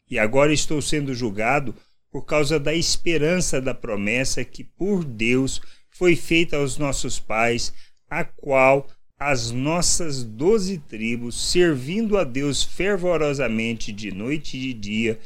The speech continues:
almejam alcançar. É no tocante a essa esperança, ó rei, que eu sou acusado pelos judeus, porque se julga incrível entre vós que Deus ressuscite os mortos."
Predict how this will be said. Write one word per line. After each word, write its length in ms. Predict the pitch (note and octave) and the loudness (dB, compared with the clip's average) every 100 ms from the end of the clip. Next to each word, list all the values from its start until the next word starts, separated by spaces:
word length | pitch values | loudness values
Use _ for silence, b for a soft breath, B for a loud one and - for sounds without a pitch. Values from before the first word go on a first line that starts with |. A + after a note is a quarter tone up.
| b b - | b b -8
almejam 880 | C#3 A2+ G2+ G#2 G#2 G2+ G#2 G#2 G2+ b b - | -6 -4 -2 -2 -2 -2 -4 -6 -8 b b -12
alcançar. 840 | F#2+ F#2 F#2+ F#2 - C3+ G#2 - - - - | -6 -6 -6 -4 2 4 2 0 -8 -12 -4
É 100 | F3 | 0
no 160 | G3+ | 0
tocante 480 | - F3+ - G3 E3 | 2 0 0 -2 2
a 80 | D#3 | 4
essa 320 | E3+ F3+ - | 4 4 2
esperança, 760 | D#3+ - F3+ D3 C3+ B2+ - C3 | 0 0 0 2 2 2 2 2
ó 120 | A#2 | 2
rei, 340 | F#2+ G#2 A2 | 0 -2 -2
que 220 | G#2+ C3 | -4 -6
eu 80 | B2 | -4
sou 320 | - D3+ E3 | -2 -2 0
acusado 580 | D#3 - B2 A2+ A2 A2 | -2 -4 -6 0 0 -2
pelos 320 | G2+ G#2 G#2 | -8 -12 -12
judeus, 580 | A2 F#2+ D#2+ D2 C#2 - - | -12 -12 -10 -12 -12 -12 -12
porque 460 | G2+ - A#2 A2+ - b b b | -12 -8 -2 -2 -2 b b b
se 280 | - F3 | 0 2
julga 380 | C#3 - G#3+ G3 | 2 2 0 0
incrível 800 | G3+ F3+ - D#3 F#3 D#3 F3+ F3 b _ _ - | -2 -4 -6 -4 -4 -2 -4 -6 b _ _ -6
entre 400 | F#3 G3 F3+ C#3+ | -2 -2 -2 -2
vós 480 | A2+ A#2 A#2+ B2 | 2 4 4 2
que 160 | - C#3+ | 0 -2
Deus 540 | A2 G2+ C3+ D3+ D3 | -6 -4 0 0 -2
ressuscite 960 | - B2 - A2 - A2 G#2+ - - G2 | -4 -4 -4 -6 -4 -4 -4 -6 -8 -8
os 240 | F2 F2+ | -8 -8
mortos." 680 | G2 G#2+ C3+ - - - - | -6 -6 -6 -10 -14 -8 -8